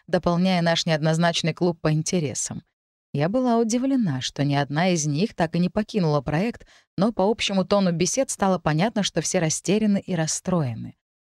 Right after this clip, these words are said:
Не знаю, как экстаз будет возвращать нужное настроение для съёмок, но если он справится, я буду аплодировать ему стоя. "Атанасия", — позвал меня Лир, сзади дотронувшись до плеча. "Ты хотела сохранить всё в секрете?" —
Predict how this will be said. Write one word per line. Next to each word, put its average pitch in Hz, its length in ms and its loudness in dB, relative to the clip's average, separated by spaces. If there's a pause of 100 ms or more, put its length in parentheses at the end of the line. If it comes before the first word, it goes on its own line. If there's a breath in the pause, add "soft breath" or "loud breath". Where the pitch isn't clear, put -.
(160)
Не 151 140 0
знаю, 165 380 2
как 147 240 0
экстаз 147 380 -2
будет 147 260 -2
возвращать 151 520 0
нужное 151 280 -2
настроение 151 560 0
для 147 140 -2
съёмок, 185 480 0 (340 loud breath)
но 165 160 -2
если 202 360 0
он 175 140 0
справится, 214 540 -2
я 170 140 0
буду 180 200 0
аплодировать 156 680 -2
ему 143 180 -6
стоя. 139 520 -4 (760)
"Атанасия", — 151 720 0 (240 loud breath)
позвал 147 320 0
меня 151 240 0
Лир, 190 240 0
сзади 160 300 -2
дотронувшись 151 540 -4
до 143 120 -4
плеча. - 460 -4 (600)
"Ты - 80 -2
хотела 165 380 0
сохранить 160 460 -2
всё 165 160 0
в - 60 -4
секрете?" — 170 560 -2